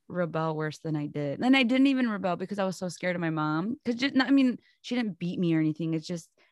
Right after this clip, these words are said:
she was just strict. And, um, but, like, looking back now, I was like, "Dude, I was so lost." I'm really not surprised that I got pregnant.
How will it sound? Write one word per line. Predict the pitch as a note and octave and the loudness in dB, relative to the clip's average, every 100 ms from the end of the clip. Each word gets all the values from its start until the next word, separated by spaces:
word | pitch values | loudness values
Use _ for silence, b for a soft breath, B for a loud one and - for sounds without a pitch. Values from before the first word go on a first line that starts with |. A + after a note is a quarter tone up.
| b | b
she | - | -8
was | F#3 | -4
just | F3 D#3+ | -4 -6
strict. | - - E3 C#3 F3+ - b b b b - | -8 -4 -2 -2 -6 -20 b b b b -6
And, | G3+ G3 F3+ F3+ - - | -2 0 0 -2 -6 -6
um, | - E3+ D#3+ D#3 D3+ - _ _ - | -2 0 0 -2 -6 -12 _ _ -10
but, | F#3 G3+ | -4 0
like, | G3+ F#3 | 0 -2
looking | F3+ F#3 G3+ | -4 -4 -4
back | G3 F#3+ | -6 -4
now, | F3+ F3 | -4 -2
I | |
was | F#3 | -4
like, | - - _ - | -6 -8 _ -10
"Dude, | F#3+ | -8
I | F#3+ | -8
was | G3 - | -10 -8
so | F3 | -6
lost." | E3+ E3 E3+ - | -4 -4 -4 -6
I'm | F3+ F#3 E3+ | -4 -2 -2
really | E3+ D#3+ D#3+ | -2 -2 -2
not | D#3+ E3 | -4 -8
surprised | E3+ D#3+ E3 D#3+ | -12 -8 -8 -6
that | E3+ | -8
I | - | -8
got | - - _ | -10 -14 _
pregnant. | - - - - - | -14 -14 -12 -12 -12